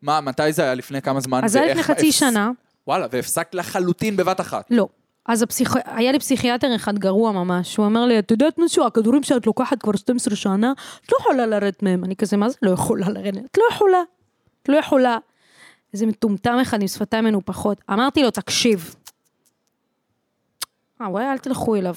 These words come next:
Speaker 2: קוראים לו, אה, רונן סול. "אל תלכו אליו."
Speaker 1: אל תלכו לרונן סול.
Speaker 2: הוא אומר לי, "את יכולה זה.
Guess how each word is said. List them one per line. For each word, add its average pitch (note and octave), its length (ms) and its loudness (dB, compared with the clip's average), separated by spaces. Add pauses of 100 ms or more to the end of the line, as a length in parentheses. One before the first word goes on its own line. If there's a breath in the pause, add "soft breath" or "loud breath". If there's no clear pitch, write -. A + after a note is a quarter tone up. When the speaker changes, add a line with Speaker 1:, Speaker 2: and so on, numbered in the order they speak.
Speaker 2:
קוראים G#3 340 -2
לו, A3 140 0
אה, G3+ 40 0 (260)
רונן F#3 300 -2
סול. F3 320 -4 (600 loud breath)
"אל C#4+ 60 0
תלכו B3 320 2
אליו." F3+ 100 6
Speaker 1:
אל F3 60 2
תלכו F#3+ 300 6
לרונן D#3+ 420 2
סול. C#3 380 2 (280 loud breath)
Speaker 2:
הוא A#3+ 100 0
אומר D4+ 160 4
לי, E4+ 100 4
"את F4 220 2
יכולה B4 300 4 (340)
זה. F#4+ 240 4